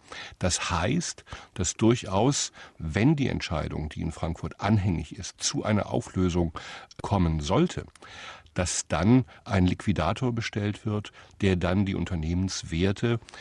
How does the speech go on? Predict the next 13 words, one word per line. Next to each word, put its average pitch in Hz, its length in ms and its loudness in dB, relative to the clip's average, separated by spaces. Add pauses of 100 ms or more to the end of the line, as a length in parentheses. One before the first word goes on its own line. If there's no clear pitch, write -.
(260)
im 135 280 6
Sinne 113 280 4
der 95 120 2
Anteilseigner 82 840 -4
veräußert. - 580 -4
Das 104 160 -2
heißt, 95 240 0
Sokamp 98 480 2
würde 92 400 2
dann 80 340 2 (300)
in 101 140 2
absehbarer 76 600 -4
Zeit 73 380 -6